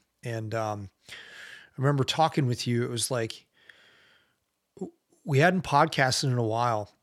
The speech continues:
And, um, and, and Cass asked me the same thing. She was just like, "Why, why, why haven't you guys been podcasting?" And it was, I think it was, like, this energetic thing where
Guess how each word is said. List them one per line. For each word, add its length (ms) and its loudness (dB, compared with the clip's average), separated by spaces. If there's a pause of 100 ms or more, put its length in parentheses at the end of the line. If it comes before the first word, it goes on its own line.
(140)
And, 340 -4
um, 380 -2 (1500)
and, 260 -2 (200)
and 200 -2
Cass 340 6
asked 220 2
me 80 2
the 40 0
same 260 0
thing. 200 0
She 160 -6
was 100 -4
just 200 -2
like, 160 -4
"Why, 320 2
why, 420 2
why 140 2
haven't 240 0
you 40 -6
guys 260 0
been 160 -6
podcasting?" 640 -4 (880)
And 500 -2 (220)
it 180 -2
was, 360 0 (880)
I 60 2
think 240 2
it 60 8
was, 180 6
like, 200 2
this 260 0
energetic 560 2
thing 340 -2
where 340 -4